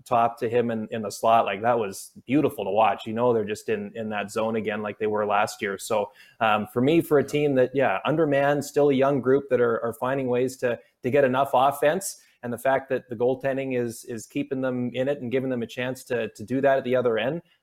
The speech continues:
um, it's, it's pretty positive right now. And to put an end to a losing streak on, on the road there, um, I mean, it's a pretty good, pretty good start for them. I know, Mark, I think you talked about, um, you know, getting s-,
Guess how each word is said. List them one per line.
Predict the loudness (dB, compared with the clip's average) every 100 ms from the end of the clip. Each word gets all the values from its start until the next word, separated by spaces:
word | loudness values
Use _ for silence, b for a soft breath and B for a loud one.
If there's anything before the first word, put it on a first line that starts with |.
| -6
um, | -4 -4 -6 -6
it's, | -6 -6 -16 -10
it's | -10 -10 -16 -4
pretty | -4 0
positive | 2 2 0 -2
right | -4 -4
now. | -6 -6
And | -8
to | -6
put | -2
an | -2
end | -2 0
to | 0
a | 0
losing | -2 -4 -4
streak | -8 -4 -4 -4
on, | -4 -6
on | -8
the | -6
road | -2 -2 0
there, | 0 -2 b b -12
um, | -8 -6 -8 -12
I | -10
mean, | -8
it's | -10
a | -6
pretty | -4 2
good, | 2 0 -6 _
pretty | -2 0
good | 0
start | 0 -2 -2
for | -4
them. | -6 -2
I |
know, | 0 -2 0
Mark, | 0 0
I |
think | 0 0
you |
talked | 0 -2 0
about, | 0 0 -2 b b b
um, | -4 -2 -2
you | -4
know, | 0
getting | 0 -2
s-, | -6 -10 -10 -12 -16